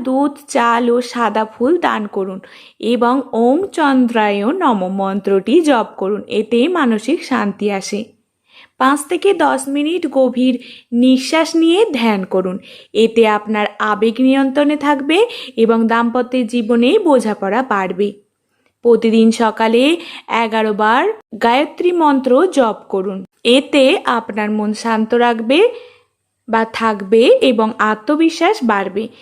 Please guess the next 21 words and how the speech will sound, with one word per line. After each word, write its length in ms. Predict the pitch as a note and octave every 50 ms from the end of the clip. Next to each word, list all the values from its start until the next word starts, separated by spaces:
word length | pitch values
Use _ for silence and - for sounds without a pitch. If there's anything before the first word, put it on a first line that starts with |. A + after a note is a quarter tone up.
| - - - _ - -
সঙ্গীর 380 | - A#3+ A#3 A#3 A#3 A#3 B3 A#3 -
সঙ্গে 300 | B3 A#3 A3+ A3+ A#3 B3+ D#4 D#4+ -
খোলাখুলি 500 | - C#4 C4 C4 C4 C4 C4 C4+ B3+ B3+ B3
আলোচনা 460 | A3+ G#3+ G#3+ G#3 - A3 G#3 G3+ G3+
করুন। 340 | - - G#3 G#3+ C4 F4+ A#4 A#4 - - - - _ -
মন 260 | A#3 A#3 B3 C4 C#4 D4
খারাপ 320 | D4 - C#4+ C4+ C4+ C4+ C4+ C4+
হলে 200 | C#4+ C#4 C#4 D4 F4+ F4+ - -
চুপচাপ 440 | C#4+ C4+ B3 B3+ - - A#3+ A3+ G#3+ A3 A3
না 60 | G#3 G3+ G3+ -
থেকে 200 | G#3+ G3 - C#4+ F4+ - -
সঙ্গীর 300 | B3 A#3 A3 G#3+ G#3+ -
সাথে 200 | G#3 G3 - - D4 E4+ -
খোলামেলা 460 | - A#3+ A3+ A3 G#3+ G3+ G3 F#3+ F#3 F#3 F#3
কথা 180 | F#3 - F#3 F#3+
বলুন। 280 | F#3+ F#3 F#3+ F#3 F#3+ - - - - - - - -
সম্পর্কের 640 | - - A3 G#3 G#3 G3+ G3+ G3+ G3 - G#3+ G#3+ G#3+ G3 G#3
ভিত 180 | A3+ A#3+ C4+ C4 -
তখনই 380 | C4 A3+ A3 A3 B3+ B3 C4 C4 C4
মজবুত 340 | C4+ C4 B3 B3 C4 C4+ A#3+ C#4
হয় 200 | C4+ C#4+ E4+